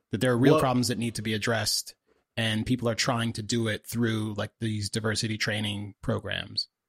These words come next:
Speaker 1: Are you talking about the culture that's, that's off, or are you talking about some of the underlying concerns that are animating, say, for example, like,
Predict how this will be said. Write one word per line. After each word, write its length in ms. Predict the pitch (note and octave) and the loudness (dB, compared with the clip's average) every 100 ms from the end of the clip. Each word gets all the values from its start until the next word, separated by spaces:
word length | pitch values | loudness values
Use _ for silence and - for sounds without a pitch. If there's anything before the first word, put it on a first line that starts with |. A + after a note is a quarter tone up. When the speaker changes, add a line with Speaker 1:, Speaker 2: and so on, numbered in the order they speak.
| - | -2
Speaker 1:
Are 60 | A#2+ | 0
you 80 | |
talking 260 | A#2 C3+ C3+ | 2 2 4
about 220 | A#2+ A2 | 2 -2
the 80 | - | -6
culture 640 | - - D#3 - G3+ G3+ G3 - | -4 -2 0 2 2 2 0 0
that's, 340 | E3+ E3 - | 0 2 0
that's 200 | D#3+ - - | 0 -2 0
off, 320 | E3 F3+ - | 2 2 2
or 40 | |
are 40 | C#3+ | 2
you 80 | B2 | 4
talking 280 | C3+ B2+ | 2 0
about 180 | B2+ A#2+ | 0 0
some 120 | C3 | 2
of 60 | B2 | 2
the 140 | A#2 - | 0 0
underlying 800 | B2 A#2+ A#2 A#2 A2 G#2+ G#2 G2 _ _ _ | 0 0 -2 -2 0 -2 -4 -10 _ _ _
concerns 840 | - A#2 - A#2 A2 G#2+ G2+ G2+ - | 2 2 4 2 0 -2 -2 -2 -2
that 100 | A2 | 0
are 160 | G#2+ G#2+ | -2 -2
animating, 560 | G2+ G#2+ G2+ G#2 G2 G2+ | -4 -4 -4 -4 -6 -4
say, 340 | - A2 G#2 | -2 0 -2
for 140 | G2 G#2+ | -4 -6
example, 360 | G#2+ G#2 G2+ | -2 -4 -4
like, 160 | G2+ | -6